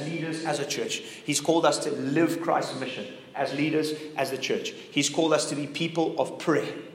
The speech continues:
because prayer is powerful. And I've got two more. Next one, he's called us to correct and healthy gender roles because we're unique by God's design.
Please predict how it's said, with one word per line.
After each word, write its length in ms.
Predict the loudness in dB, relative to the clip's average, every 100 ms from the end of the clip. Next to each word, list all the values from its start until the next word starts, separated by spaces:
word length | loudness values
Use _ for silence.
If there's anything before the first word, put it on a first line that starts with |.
| -18 -20 -20 -10
because 200 | -6 -6
prayer 300 | -2 4 6
is 180 | 4 2
powerful. 500 | 4 6 6 0 -8 -10 -18 -4
And 100 | 0
I've 80 | 4
got 160 | 4
two 160 | 4 4
more. 260 | 4 2 -2 -10 -8 6
Next 300 | 8 8 2
one, 260 | 0 0 -6 -8
he's 180 | 2 2
called 320 | 8 8 10
us 140 | 8 6
to 120 | 0
correct 520 | 6 8 10 8 6 0
and 120 | 2
healthy 680 | 6 8 8 6 2 0 -6 4
gender 400 | 8 10 10 6
roles 400 | 6 4 2 -2
because 540 | -10 -2 0 4 4
we're 180 | 4 4
unique 500 | 2 2 2 0 0
by 160 | -2 0
God's 380 | 0 0 0
design. 380 | -4 -6 -6 -8